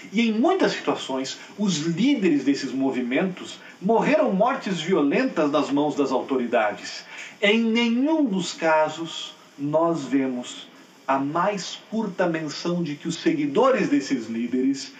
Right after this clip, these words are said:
ficaram decepcionados que os seus líderes não ressuscitaram. Porque sabiam que era impossível.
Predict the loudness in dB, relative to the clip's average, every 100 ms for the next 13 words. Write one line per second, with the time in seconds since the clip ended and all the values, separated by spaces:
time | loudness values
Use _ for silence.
0 | -20 -6 -2 2 4 4 4 0 -4 -16
1 | -18 0 2 4 2 2 2 2 4 4
2 | 4 0 -2 -6 -2 -2 0 0 2 2
3 | 0 -6 -14 -18 -20 -8 0 0 2 0
4 | -2 -6 -2 2 2 0 -8 -16 -20 -20
5 | -20 -20 -2 2 4 4 4 2 4 4
6 | 4 0 -4 0 2 4 2 -2